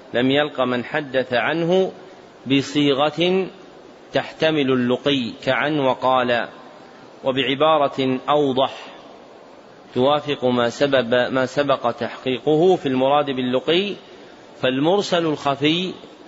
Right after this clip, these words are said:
هو حديث راو عمن عاصره، هو حديث راو عمن عاصره ولم يثبت لقاؤه به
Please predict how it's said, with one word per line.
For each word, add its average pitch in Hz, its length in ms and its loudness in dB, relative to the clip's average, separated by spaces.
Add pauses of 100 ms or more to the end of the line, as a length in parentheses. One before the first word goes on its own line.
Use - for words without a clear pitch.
(320)
هو 131 180 4
حديث 135 640 -2
راو 127 840 2 (1080)
عمن 131 460 0
عاصره، 120 500 0 (560)
هو 135 160 4
حديث 120 500 -2
راو 147 640 2 (540)
عمن 131 420 0
عاصره 156 920 2 (580)
ولم 147 480 2
يثبت 156 680 0
لقاؤه 135 1000 2
به 139 180 0